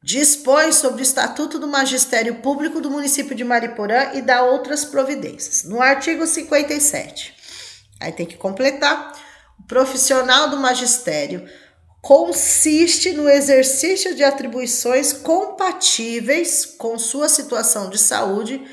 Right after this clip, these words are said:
com alteração de cargo conforme laudo laboral,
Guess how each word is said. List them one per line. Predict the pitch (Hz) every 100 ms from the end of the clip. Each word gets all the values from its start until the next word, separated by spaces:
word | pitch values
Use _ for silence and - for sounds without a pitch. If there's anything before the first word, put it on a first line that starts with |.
| - - _ -
com | 262 285
alteração | 320 330 - 277 262 - 262
de | 254
cargo | - 226 190 214 233 262
conforme | 247 240 240 247
laudo | 247 214 196 220 233
laboral, | 220 208 226 208 160 139